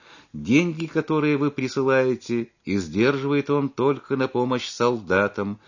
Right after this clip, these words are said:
на книги и на учителей, и с усердием посещает классы сухопутного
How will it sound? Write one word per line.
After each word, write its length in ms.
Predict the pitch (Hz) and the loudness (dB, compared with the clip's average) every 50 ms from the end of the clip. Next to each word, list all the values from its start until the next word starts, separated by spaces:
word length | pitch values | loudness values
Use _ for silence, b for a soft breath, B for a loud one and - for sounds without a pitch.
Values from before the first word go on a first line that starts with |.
| b b b b b | b b b b b
на 200 | 82 95 107 98 | 0 2 2 2
книги 680 | - - 104 95 104 120 143 147 139 147 156 151 B B B B B - | 2 0 0 2 4 2 2 0 -2 -4 -6 -6 B B B B B -4
и 180 | - 123 160 156 | -2 0 2 4
на 240 | 143 143 151 147 - | 4 4 2 2 0
учителей, 880 | - 135 127 - - 135 - - 120 110 87 98 107 110 107 98 - - _ - | -4 -6 -4 -4 -6 -6 -4 -4 -4 -2 0 2 2 2 2 0 -4 -8 _ -6
и 160 | 113 135 117 | -4 -4 -4
с 120 | - - | -4 -2
усердием 840 | 113 90 73 - - 117 139 165 151 143 135 135 139 139 135 131 127 117 | -4 -4 -4 -4 -2 0 0 0 0 -2 -4 -2 -2 0 0 -2 -4 -4
посещает 680 | - 117 113 - 110 101 - - - 117 110 101 101 | -6 -8 -6 -4 -6 -6 -6 -2 0 2 2 0 0
классы 540 | - - 101 110 127 120 - - - 117 107 | -2 0 2 2 2 2 0 -2 -6 -6 -6
сухопутного 920 | - - 101 - - - - - - 123 123 - - 117 113 117 113 113 | -4 -6 -8 -4 -4 -4 -4 -4 -6 -6 -4 -4 -4 0 0 0 0 -2